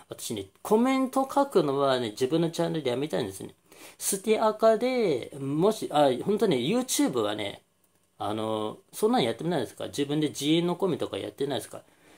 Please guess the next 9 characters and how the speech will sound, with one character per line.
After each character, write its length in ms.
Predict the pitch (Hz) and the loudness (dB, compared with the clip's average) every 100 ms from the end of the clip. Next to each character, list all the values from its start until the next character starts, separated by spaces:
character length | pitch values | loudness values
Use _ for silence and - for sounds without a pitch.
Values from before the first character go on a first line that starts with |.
| _ _ _ _ _ _ - | _ _ _ _ _ _ -8
や 120 | 160 | -6
っ 60 | - | 0
ぱ 120 | 117 | 0
り、 60 | |
う 40 | 101 | 0
ー 300 | 139 - 147 | -4 -4 -4
ん、 760 | 147 147 147 143 147 143 139 | -2 -2 -2 -2 -2 -4 -2
昔 360 | 180 226 226 226 | -2 -2 0 0
の、 340 | 220 220 - | 2 2 0